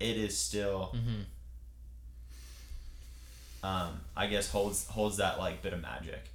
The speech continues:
Speaker 2: Yeah, yeah. It'd be interesting to see how, um, how they s-, over the next, I'm gonna say few years, how they, like, rebuild
Speaker 1: Yeah.
Speaker 2: And
Speaker 1: Yeah,
Speaker 2: if,
Speaker 1: yeah.
Speaker 2: 'cause I know Brazil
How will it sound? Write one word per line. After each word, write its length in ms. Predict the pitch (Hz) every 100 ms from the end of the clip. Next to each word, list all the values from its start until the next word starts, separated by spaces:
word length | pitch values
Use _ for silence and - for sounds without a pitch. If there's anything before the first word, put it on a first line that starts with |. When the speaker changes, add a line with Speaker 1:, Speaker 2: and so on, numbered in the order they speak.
| - -
Speaker 2:
Yeah, 300 | 143 127 113 - -
yeah. 300 | 131 120 101 - - - - - - - -
It'd 100 | 143
be 120 | 175
interesting 340 | 196 196 220
to 40 | 190
see 340 | - 180 175
how, 500 | 147 160 156 156 151
um, 520 | 139 143 127 117 107 98 - - - - - - - - - - -
how 200 | - 147
they 160 | 156 160
s-, 240 | 143 -
over 220 | - 151 151
the 100 | 147
next, 440 | 139 - - - - - - - -
I'm 80 | 120
gonna 200 | 117 113
say 280 | - 120 113
few 300 | - 120 117
years, 720 | 110 110 110 104 104 - - -
how 240 | 95 117
they, 200 | 107 113
like, 440 | 110 107 101 95 - - - - - - - - -
rebuild 760 | 120 139 123 120 117 131 139 131 - - - - - - -
Speaker 1:
Yeah. 220 | 104 131 - - - - - -
Speaker 2:
And 180 | 120
Speaker 1:
Yeah, 80 | 120
Speaker 2:
if, 80 | 117
Speaker 1:
yeah. 60 | 95
Speaker 2:
'cause 160 | 147
I 60 | 160
know 160 | 165 160
Brazil 800 | 156 143 156 151 147 143 139